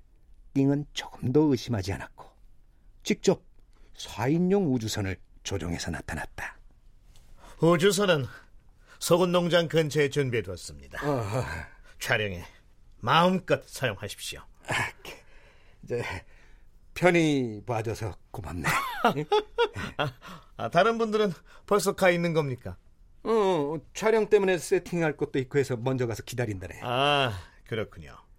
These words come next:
Speaker 1: 어, 촬영이 좀 오래 걸릴 것 같으니까 띵은 숙소에서 편안히 기다리면 될 것 같아. 응?
Speaker 2: 아, 예,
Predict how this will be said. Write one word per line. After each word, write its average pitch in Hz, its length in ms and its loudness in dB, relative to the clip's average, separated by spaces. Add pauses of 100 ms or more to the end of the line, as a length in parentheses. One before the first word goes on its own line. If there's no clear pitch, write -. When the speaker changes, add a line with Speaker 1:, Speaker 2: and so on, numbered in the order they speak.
(340)
Speaker 1:
어, 120 880 -10
촬영이 170 520 2
좀 156 220 2
오래 143 440 6
걸릴 135 300 4
것 143 120 0
같으니까 135 800 -2 (420)
띵은 226 360 -2 (200)
숙소에서 165 500 -2
편안히 147 500 -2 (240)
기다리면 113 760 -4
될 123 180 -4
것 104 260 -12
같아. - 440 -12 (120)
응? 147 40 -6
Speaker 2:
아, - 40 2 (440)
예, 160 420 2